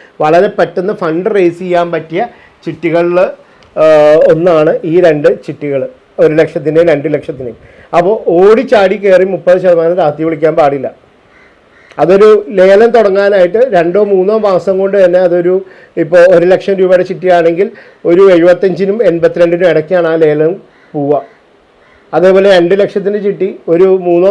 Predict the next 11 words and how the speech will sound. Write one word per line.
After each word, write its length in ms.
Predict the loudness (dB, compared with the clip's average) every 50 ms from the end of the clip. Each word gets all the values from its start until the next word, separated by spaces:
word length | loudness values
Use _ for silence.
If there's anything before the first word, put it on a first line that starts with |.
| 2 2
നാലോ 220 | 2 2 0 0 0 0 -2
മാസം 240 | -2 -2 -4 -2 0 0
കഴിയുമ്പോൾ 360 | 0 2 0 0 0 0 0 0 -4 -14 -20 _ _ _ 0
ഒരു 80 | 2 2 2 2
ഒന്നേ 200 | 2 2 2 2 2 2
അറുപതിനും 440 | 2 2 2 2 2 2 0 0 0 -2
ഒന്നേ 200 | 0 0 2 2 2
എഴുപതിനും 400 | 2 2 2 2 2 0 0 -2 -2 -4
അല്ലെങ്കിൽ 240 | -4 -2 0 0 0 0
ഒന്നേ 180 | 0 0 0 0 0
എഴുപത്തഞ്ചിനുള്ളിലാണ് 920 | 2 0 0 0 0 -2 -4 -2 -4 -4 -4 -2 -2 -2 -2 0 -2 -2